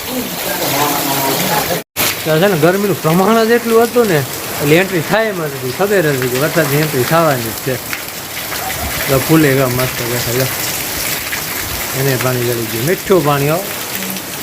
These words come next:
નદી ચાલુ થઈ ગઈ જો અહીંયા.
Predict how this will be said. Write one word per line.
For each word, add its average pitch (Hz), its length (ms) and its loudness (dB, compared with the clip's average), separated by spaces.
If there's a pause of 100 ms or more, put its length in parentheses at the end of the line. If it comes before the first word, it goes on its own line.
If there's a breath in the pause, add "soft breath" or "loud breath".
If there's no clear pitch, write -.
(3750)
નદી 151 300 4
ચાલુ 131 260 0
થઈ 131 120 -2
ગઈ 131 180 2
જો 147 60 2
અહીંયા. 127 300 -2